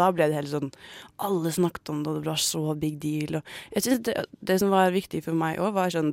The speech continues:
det samfunnet det ble rundt det på nettet, sånn på Reddit eller sånn forum da, hvor man snakket så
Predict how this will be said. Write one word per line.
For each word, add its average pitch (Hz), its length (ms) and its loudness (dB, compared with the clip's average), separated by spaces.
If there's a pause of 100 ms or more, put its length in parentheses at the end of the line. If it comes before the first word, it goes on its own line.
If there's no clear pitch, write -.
det 143 140 0 (120)
samfunnet 147 540 -2
det 143 160 -2
ble 143 160 -2
rundt 139 160 -6
det 131 100 -10
på 143 140 -6
nettet, 180 320 -10
sånn 160 100 2
på 160 160 -2
Reddit 143 380 -8
eller 143 180 -4
sånn 143 220 -4 (360)
forum 180 400 2
da, 233 60 0 (100)
hvor 202 100 0
man 185 140 4
snakket - 320 -4
så - 80 -8